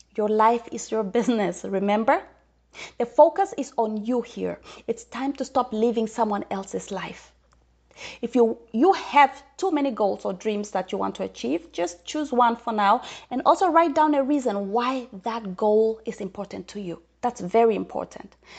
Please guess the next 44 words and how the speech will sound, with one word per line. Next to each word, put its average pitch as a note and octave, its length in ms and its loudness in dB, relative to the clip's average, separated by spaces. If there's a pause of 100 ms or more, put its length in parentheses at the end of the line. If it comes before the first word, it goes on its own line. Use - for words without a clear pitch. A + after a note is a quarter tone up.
(240)
The A3 100 6
why A#3+ 240 6
can D4+ 220 -2
be D4+ 100 0
the C#4+ 140 0
difference A3 420 -4
between G#3 380 -6
reaching D#4 360 0
that D#4 220 2
goal C4+ 300 4
and G#3 160 -6
giving A#3 260 -4
up A3 140 -6
somewhere G#3+ 440 -2
along F#3+ 320 -2
the G#3 80 -4
way. F#3 320 -4 (720)
You G#3 120 -8
can G#3 180 2
repeat G#3+ 400 -2
this A3+ 160 -2
process G3 400 -4
for - 120 -4
other G3 220 0
goals F#3 460 -2
at G3+ 180 -8
a - 20 -4
later F3+ 300 -6
stage. - 640 -12 (1120)
There's G#3+ 260 -2
no A3+ 200 6
reason G#3+ 260 -2
why G#3 160 2
you G3+ 80 0
should G3 160 -8
not G#3+ 260 -2
achieve A3 300 -6 (160)
all A3 320 6
your F#3+ 100 0
goals. F3 460 -8 (300)
Just - 180 -16
take F#4+ 160 -4
it G4+ 100 0
one C#4+ 460 4